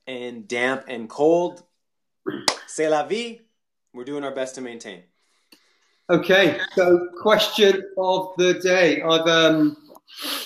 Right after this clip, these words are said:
Speaker 2: I've been listening to a bit more of Max. I've been, he, Max has got, uh, his own podcast. He, he pops it out on Anchor and iTunes.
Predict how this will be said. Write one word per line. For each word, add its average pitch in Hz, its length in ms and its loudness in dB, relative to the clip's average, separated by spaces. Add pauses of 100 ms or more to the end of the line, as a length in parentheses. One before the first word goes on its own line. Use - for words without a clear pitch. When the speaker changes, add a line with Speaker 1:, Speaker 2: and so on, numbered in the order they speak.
(920)
Speaker 2:
I've 165 100 2
been 202 120 6
listening 220 300 6
to 226 100 4
a - 40 6
bit 214 180 4
more 185 180 6
of 156 60 6
Max. - 600 0
I've 156 220 -4
been, 160 420 -2
he, 180 180 -2
Max 220 340 0
has 185 140 -4
got, 185 400 2 (100)
uh, 170 200 2
his 160 240 2
own 160 380 6 (600)
podcast. 180 580 2
He, 160 240 6
he 151 120 2
pops 180 260 -2
it 165 60 0
out 156 260 4
on 143 240 2
Anchor 160 300 4
and 147 320 2
iTunes. 147 880 4